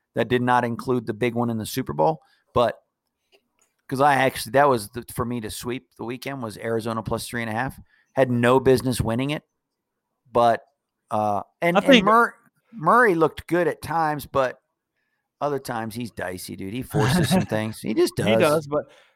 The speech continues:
Speaker 2: uh, from just an overall football over the weekend, it was the, the lines were just insane. I mean, the, the Packers
Speaker 1: They're gonna
Speaker 2: at
Speaker 1: be that way
Speaker 2: three.
Speaker 1: this week.
Speaker 2: No, I thought in a way where it just didn't make sense for a lot of games. Like Kansas, uh, State was a good example. Twenty, they blow Kansas out by fifty.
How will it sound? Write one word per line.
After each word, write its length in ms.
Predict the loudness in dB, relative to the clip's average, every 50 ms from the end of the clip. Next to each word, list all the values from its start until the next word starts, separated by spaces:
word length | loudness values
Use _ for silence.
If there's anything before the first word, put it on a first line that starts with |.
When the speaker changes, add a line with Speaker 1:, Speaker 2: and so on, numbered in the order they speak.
| _ _ -10
Speaker 2:
uh, 360 | -6 -4 -4 -4 -4 -6 -8
from 260 | -8 -6 -6 -6 -6 -6
just 200 | -8 -8 -8 -6
an 100 | -4 -2
overall 480 | -2 -2 -2 0 0 0 2 0 0
football 640 | -2 -4 -6 -6 -4 -2 -2 0 0 0 -2 -4 -6 -4
over 220 | -4 -2 -2 -2
the 80 | -2 -2
weekend, 400 | -2 -2 -2 -2 -2 -2 -2 -2
it 140 | -4 -4 -6
was 220 | -6 -10 -12 -10
the, 180 | _ -4 -4 -4 -4 -2
the 140 | 0 0 2
lines 540 | 2 4 4 6 6 6 4 2 0 -4 -6
were 120 | -6 -6
just 300 | -6 -6 -8 -8 -8 -8
insane. 720 | -8 -8 -6 -6 -6 -6 -4 -2 0 0 0 -2 -4 -8 -8 -6
I 60 | -4
mean, 200 | -2 0 0 2
the, 140 | 0 0 0 -4 _ -8
the 80 | -8
Packers 340 | -4 0 2 2 4 4 4
Speaker 1:
They're 80 | 4 4
gonna 140 | 4 4 4
Speaker 2:
at 60 | 4
Speaker 1:
be 120 | 4 4
that 220 | 6 6 6 6 6
way 120 | 6 6 8
Speaker 2:
three. 80 | 6
Speaker 1:
this 160 | 6 6 4 4
week. 180 | 2 2 2 0 -2 _ 4
Speaker 2:
No, 80 | 6
I 140 | 6 6 6
thought 260 | 6 6 6 6 6
in 140 | 6 6 4
a 60 | 4
way 240 | 6 6 8 8 8
where 160 | 6 4 4
it 60 | 2 2
just 200 | -2 -4 0 2
didn't 180 | 2 2 2
make 200 | 0 -2 -2 -4
sense 340 | -6 -6 -4 -4 -4 -6 -6
for 120 | -6 -4
a 40 | 0
lot 180 | 2 2 2 2
of 60 | 2
games. 260 | -2 -4 -4 -4 -2
Like 140 | -4 -4 -4
Kansas, 720 | -4 -4 -2 -2 -2 -2 -2 -4 -4 -6 -6 -8 -10 -8 -4
uh, 340 | -2 0 2 2 2 2 0
State 320 | -2 -2 -2 0 0 0
was 180 | -2 -4 -6 -4
a 40 |
good 140 | -4 -4 -2
example. 340 | -2 -2 -2 -2 -2 -2 -4
Twenty, 420 | -6 -4 -2 0 0 0 0 0
they 160 | 0 0 0 0
blow 280 | 2 2 2 2 2
Kansas 300 | 0 -4 -6 -4 -2 0
out 100 | 0 0
by 140 | 2 0 -2
fifty. 500 | -2 -4 -4 -6 -6 -6 -8 -10 -10 -10